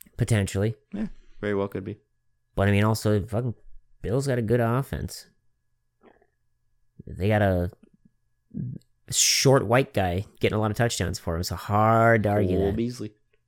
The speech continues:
Speaker 1: Cole Beasley. And also they got Diggs, too.
Speaker 2: They do have Diggs.
Speaker 1: And a decent run game with Singletary out of nowhere. I think he was undrafted, wasn't he?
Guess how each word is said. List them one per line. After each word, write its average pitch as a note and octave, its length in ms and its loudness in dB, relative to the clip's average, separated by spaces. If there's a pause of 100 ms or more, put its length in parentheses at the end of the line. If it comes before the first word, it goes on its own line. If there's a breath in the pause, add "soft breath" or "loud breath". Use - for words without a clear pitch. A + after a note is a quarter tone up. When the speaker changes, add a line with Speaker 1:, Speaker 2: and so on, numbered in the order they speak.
(220)
Speaker 1:
Cole B2+ 260 2
Beasley. B2 420 4
And A#2+ 160 4
also C3+ 280 2
they B2 140 4
got B2+ 220 2
Diggs, C3 320 4
too. B2 320 4 (140)
Speaker 2:
They - 100 -8
do F#2 140 0
have F#2+ 160 -2
Diggs. F#2 560 -4
Speaker 1:
And F#3 180 6
a G3+ 40 6
decent A3 320 4
run B3+ 120 4
game A3 140 4
with C#3 100 6
Singletary A2+ 520 4
out G3 120 4
of F#3+ 60 8
nowhere. E3+ 380 6
I - 40 -20
think F3+ 120 4
he B3 60 4
was D3+ 80 4
undrafted, D3 440 4
wasn't B2+ 240 4
he? G#3 120 -4